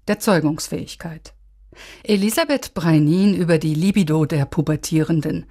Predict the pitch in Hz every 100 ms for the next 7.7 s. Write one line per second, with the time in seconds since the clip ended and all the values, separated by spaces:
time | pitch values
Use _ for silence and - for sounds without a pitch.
0 | - - - - 233 190 196 175 160 151
1 | 165 151 - 180 - - 170 151 156 156
2 | - 156 - 151 185 208 196 180 156 156
3 | - 165 147 143 - 151 151 151 175 165
4 | 170 165 156 156 196 220 - - 165 -
5 | - - 160 202 - 226 240 233 214 208
6 | 208 214 214 214 233 156 147 - 170 160
7 | 180 - 226 190 170 156